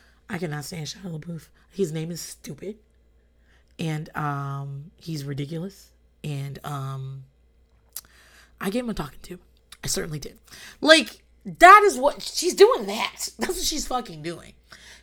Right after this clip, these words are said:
Now, the lies, yeah, she's a fucking liar. <laughs> Like, she's a fucking liar. Being like, "I, uh,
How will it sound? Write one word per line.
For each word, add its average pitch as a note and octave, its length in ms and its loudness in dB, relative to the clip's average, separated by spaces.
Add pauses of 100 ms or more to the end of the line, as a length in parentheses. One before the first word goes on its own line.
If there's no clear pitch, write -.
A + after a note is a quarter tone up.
Now, A3+ 480 4 (240)
the A3 160 0
lies, G#3 920 6 (1700)
yeah, C#4+ 220 0
she's A#3+ 240 -6
a B3 40 -6
fucking D4 320 -6
liar. A3 280 -8
<laughs> D4 320 4
Like, F#4+ 160 4
she's D#4+ 240 -2
a C#4+ 80 -6
fucking E4+ 420 -4
liar. A3+ 440 -6 (300)
Being B3 180 2
like, G3 160 4
"I, F#3+ 320 4
uh, D#3 300 0